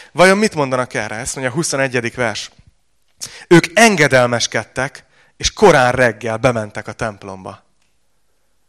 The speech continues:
Amikor megérkezett a főpap és a kísérete, összehívták a nagy tanácsot, Izrael véneinek egész testületét, és elküldtek a börtönbe, hogy vezessék elő őket. Na most szeretném, ha egy kicsit így,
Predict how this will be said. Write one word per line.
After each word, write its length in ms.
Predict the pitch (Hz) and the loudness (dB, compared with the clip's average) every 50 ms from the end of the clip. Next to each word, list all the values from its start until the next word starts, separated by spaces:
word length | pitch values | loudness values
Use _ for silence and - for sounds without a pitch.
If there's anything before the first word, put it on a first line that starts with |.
| _ _ _ _ _ _ _ _ _ _ | _ _ _ _ _ _ _ _ _ _
Amikor 360 | - 156 160 160 - - 170 151 | -2 0 0 0 2 2 2 4
megérkezett 680 | 170 214 254 220 175 147 - - 147 127 143 135 - - | 6 4 4 6 4 4 4 2 0 0 0 0 -2 -4
a 40 | |
főpap 560 | 123 - - 208 208 190 - 143 143 - - 151 | -6 -2 0 0 0 2 4 4 2 2 2 -2
és 120 | 135 - | -4 -4
a 60 | 131 | -4
kísérete, 680 | - - 190 - - 143 127 120 120 - - 139 143 - _ _ - - - - _ | -2 -2 0 0 2 2 0 -2 -2 -2 -2 -2 -2 -4 _ _ -20 -20 -20 -8 _
összehívták 800 | - 208 226 - - 160 139 131 139 127 - - 143 127 - 135 | 4 4 4 4 2 0 -2 -2 -2 -4 -2 2 0 0 2 0
a 40 | |
nagy 220 | 127 127 120 113 - | -2 -2 -4 -6 -6
tanácsot, 640 | - 120 107 104 104 104 - - - - - - _ _ _ _ _ _ _ _ _ _ _ _ _ _ _ | -8 -8 -8 -8 -8 -8 -10 -10 -10 -12 -16 -20 _ _ _ _ _ _ _ _ _ _ _ _ _ _ _
Izrael 420 | - 208 220 160 180 170 151 147 139 | -2 0 0 4 6 6 6 6 6
véneinek 580 | 131 160 165 160 151 143 139 139 135 - - | 4 4 2 4 4 2 2 0 -2 -2 -2
egész 340 | - 135 143 143 127 - - | -2 0 0 0 -2 -2 -2
testületét, 840 | - 147 135 - - - 135 120 110 104 - 107 104 107 - - _ _ _ _ - - - | -4 -4 -4 -4 -6 -8 -6 -8 -8 -8 -8 -12 -12 -12 -16 -20 _ _ _ _ -20 -16 -8
és 240 | - 143 - - - | -4 -4 -4 -4 -2
elküldtek 560 | - 190 196 185 - 170 143 127 - 127 - | -2 0 0 0 0 -2 -4 -4 -4 -6 -6
a 40 | 127 | -6
börtönbe, 540 | 113 120 135 139 139 - 175 165 160 160 160 | -4 0 0 0 0 0 -4 -4 -2 -2 -4
hogy 180 | 143 135 120 | -4 -4 -2
vezessék 560 | 120 147 135 127 127 113 - - 120 113 - | 0 0 0 0 -2 -4 -6 -8 -8 -10 -10
elő 200 | - 127 117 113 | -8 -8 -8 -8
őket. 520 | 110 104 107 101 - - 98 - - - _ _ _ _ _ _ _ - - - - - - - - | -8 -10 -10 -12 -14 -18 -20 -20 -20 -20 _ _ _ _ _ _ _ -20 -20 -20 -18 -16 -16 -14 -8
Na 100 | - 156 | -4 -2
most 140 | 151 143 - | -2 -2 0
szeretném, 400 | - 196 185 170 - - 147 135 | 2 4 4 4 2 0 -2 -2
ha 60 | 139 | -2
egy 100 | 135 123 | -2 -2
kicsit 300 | - 151 127 - 123 - | -4 -4 -6 -6 -6 -8
így, 260 | 123 120 110 - - | -12 -14 -14 -16 -20